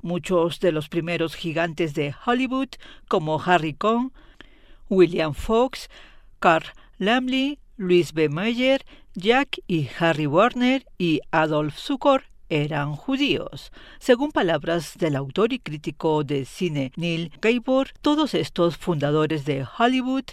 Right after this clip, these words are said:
nacieron a menos de ochocientos kilómetros de distancia en Europa del Este y finalmente se establecieron en Los Ángeles, a veinticuatro kilómetros uno de otro. Como resultado,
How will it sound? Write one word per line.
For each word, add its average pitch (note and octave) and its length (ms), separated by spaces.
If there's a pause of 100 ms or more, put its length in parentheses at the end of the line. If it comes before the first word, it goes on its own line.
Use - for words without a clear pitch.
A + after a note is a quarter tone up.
(280)
nacieron E3 600
a C#3 80
menos D3 420
de C#3 160
ochocientos G3 840
kilómetros G3 580
de D3+ 100
distancia A3 800 (320)
en C#4 160
Europa D#3+ 600
del F3 180
Este C#4 500
y C4+ 80
finalmente F3+ 920
se C4 160
establecieron A#3 920
en F3 180
Los F#3+ 200
Ángeles, D3 580
a D3+ 120
veinticuatro D#3+ 640
kilómetros B3+ 680 (140)
uno C#4 260
de F3+ 120
otro. C3 480 (260)
Como D3+ 240
resultado, A3+ 720